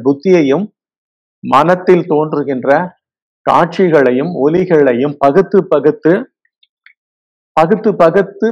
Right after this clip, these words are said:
பகுக்கப்பட்ட விஞ்ஞானம், விஞ்ஞானங்களாக இன்றைய வரைக்கும் அதுலதான் ரன் ஆகிக்கிட்டு இருக்கு பூமி அப்படின்னு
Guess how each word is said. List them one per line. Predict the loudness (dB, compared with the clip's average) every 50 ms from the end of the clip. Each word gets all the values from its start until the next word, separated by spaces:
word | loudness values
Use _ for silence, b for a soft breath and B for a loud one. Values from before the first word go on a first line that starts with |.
| -2 0
பகுக்கப்பட்ட | 2 4 4 4 4 2 2 2 4 2 0 2 0 -2 -2
விஞ்ஞானம், | -2 -6 -4 -2 -2 -2 -2 -2 -4 -4 -6 -6 -6 -8 -10 -18 _ _ -12
விஞ்ஞானங்களாக | -6 -2 -2 -2 -2 -2 -2 0 2 2 2 2 0 -2 -2 -2 -4 _ _ _ _ _ _ _ _ _ _
இன்றைய | -2 -2 0 2 4 4 4 6 4
வரைக்கும் | 4 4 2 2 2 2 4 4 4
அதுலதான் | 4 4 4 4 4 4 4 2 4 4
ரன் | 2 0 0 -2
ஆகிக்கிட்டு | -2 -2 -4 -6 -10 -12 -14
இருக்கு | -16 -14 -14 -14 -10 _
பூமி | -8 -8 -8 -12 -20 _ _ _ _ _ _ _ _
அப்படின்னு | -4 -4 -2 -2 -2 0 0 0 2 2 2 2